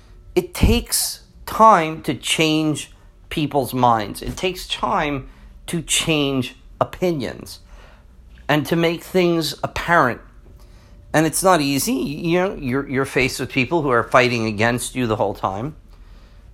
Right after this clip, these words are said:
But it, it's something that's worth fighting for. So, um, I have been interested in China since I was, um, in, in, uh,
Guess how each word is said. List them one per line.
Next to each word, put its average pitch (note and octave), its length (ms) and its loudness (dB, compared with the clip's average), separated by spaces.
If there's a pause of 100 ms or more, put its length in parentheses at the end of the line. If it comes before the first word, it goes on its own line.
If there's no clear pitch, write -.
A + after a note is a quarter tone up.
(180)
But F3 400 4
it, G3 240 -6
it's F3+ 220 -2
something G#3+ 480 2
that's D#3+ 180 -4
worth C#3 420 2 (180)
fighting A#2 440 2
for. - 340 -6 (1120)
So, D3 680 2 (140)
um, D3+ 440 4 (760)
I A#3 180 8
have F#3 260 -2
been B2+ 320 2
interested A#2 760 -2
in A2 140 -2
China A2 380 0
since A2 320 -6
I G#2+ 160 2
was, G#2 260 -6 (560)
um, G2 400 2 (220)
in, A2 360 -2
in, G2 280 -6
uh, F#2 200 -2